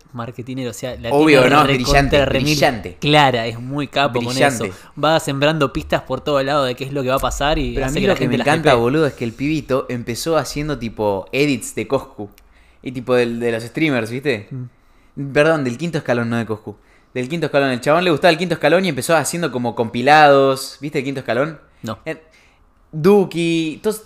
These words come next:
Speaker 2: C R O, todos estos raperos
Speaker 1: Ok,
Speaker 2: famosos
Speaker 1: ahí está.
Speaker 2: salieron to-, no sé si C R O en particular, ¿eh?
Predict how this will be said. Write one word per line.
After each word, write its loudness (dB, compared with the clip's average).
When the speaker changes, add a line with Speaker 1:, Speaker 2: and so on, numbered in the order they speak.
Speaker 2:
C -2
R 4
O, 4
todos -8
estos -4
raperos 0
Speaker 1:
Ok, 4
Speaker 2:
famosos 0
Speaker 1:
ahí -2
está. -4
Speaker 2:
salieron -2
to-, -4
no -8
sé -8
si -10
C -4
R -4
O 0
en -6
particular, 0
¿eh? 2